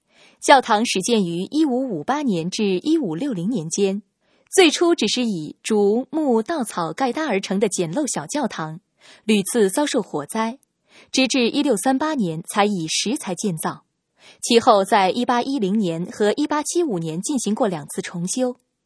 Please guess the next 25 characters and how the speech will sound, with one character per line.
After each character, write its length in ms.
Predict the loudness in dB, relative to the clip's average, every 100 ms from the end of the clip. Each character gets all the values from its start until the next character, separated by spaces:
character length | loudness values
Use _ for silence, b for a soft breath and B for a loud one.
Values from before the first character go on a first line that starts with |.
| _ b b b 0
一 140 | 4
九 140 | 6
三 220 | 6 6 4
零 140 | 4
年 340 | 2 0 -2 b b
改 160 | 4 6
建 260 | 6 4
教 160 | 2 0
堂 220 | 0 -2
钟 180 | -2 0
楼 140 | 0
和 140 | 2 0
主 180 | 0
立 160 | -2 0
面， 300 | 0 -2 -6 _
形 180 | 0 0
成 160 | 2 0
今 180 | 2
日 120 | 2 0
的 140 | -2
外 200 | -4 -6
观 220 | -2 0
和 140 | 0 -2
规 200 | -2 -2
模。 280 | -4 -6